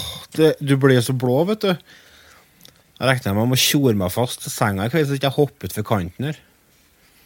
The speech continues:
Men, eh, vi har gått inn i et nytt år, eh, og jeg hadde litt lyst til at vi skulle prate litt om, eh, hva slags spill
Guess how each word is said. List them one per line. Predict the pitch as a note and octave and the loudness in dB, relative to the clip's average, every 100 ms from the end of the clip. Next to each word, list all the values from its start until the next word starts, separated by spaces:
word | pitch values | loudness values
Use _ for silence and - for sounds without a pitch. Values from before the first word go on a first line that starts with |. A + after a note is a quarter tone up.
| A#2+ - C3 - - - | -12 -12 -16 -16 -18 -2
Men, | D3+ F#3+ | 2 6
eh, | G#3 G#3+ G#3+ F#3 _ - D3 - E3+ | 6 6 4 0 _ -18 -16 -6 2
vi | F3 D4+ D4 - - | 4 4 2 -4 -4
har | D#3+ D#3 E3 E3+ | 4 6 6 4
gått | D#3+ E3 - | -2 -2 -2
inn | G#2+ B2+ | -2 -2
i | B2 B2 | -2 -2
et | B2 _ - - - | -2 _ -14 -12 -4
nytt | A#2 B2+ - - - - - | -4 -4 -8 -14 -12 -12 -8
år, | C3 F#3+ D#4+ A2+ E2+ - _ _ _ - | -4 0 0 0 -6 -14 _ _ _ -8
eh, | C3+ C3 B2 A#2+ A#2 A#2 - | -4 -2 -2 -2 -4 -6 -6
og | C3+ C3 | -6 -6
jeg | _ - B2 | _ -12 -8
hadde | E3 | -6
litt | D3 C3+ | -6 -8
lyst | B2+ - | -10 -10
til | B2+ | -12
at | B2+ | -12
vi | B2 | -10
skulle | B2 A#2 | -8 -8
prate | - G2+ F#2+ B2 | -6 -8 -8 -12
litt | A#2 | -8
om, | A#2 A#2 | -6 -6
eh, | A2 G#2+ | -6 -6
hva | G#2+ G#2+ | -6 -6
slags | A2 - | -4 -8
spill | - A#2+ D#3+ | -4 -2 0